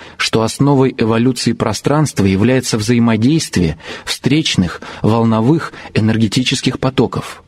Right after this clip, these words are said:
Но в этом случае пространство не есть плоская, строго геометрическая решетка. Более того, энергию невозможно заключить в рамки пространственной, пусть даже матричной структуры,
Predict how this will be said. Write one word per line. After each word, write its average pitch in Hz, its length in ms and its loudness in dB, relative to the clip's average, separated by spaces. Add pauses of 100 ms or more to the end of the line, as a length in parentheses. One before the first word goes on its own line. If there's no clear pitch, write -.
(400)
Но 110 160 2
в 120 40 2
этом 131 200 0
случае 139 380 0
пространство 127 600 0
не 127 140 4
есть 139 260 0
плоская, 131 580 0 (220)
строго 139 400 0
геометрическая 127 840 0
решетка. 117 600 -2 (480)
Более 131 380 2
того, 80 340 -2 (280)
энергию 110 600 2 (200)
невозможно 113 680 2
заключить 104 500 0
в 104 100 0
рамки 120 380 0 (180)
пространственной, 92 920 0 (300)
пусть 123 200 0
даже 127 240 2
матричной 131 580 2
структуры, 110 640 0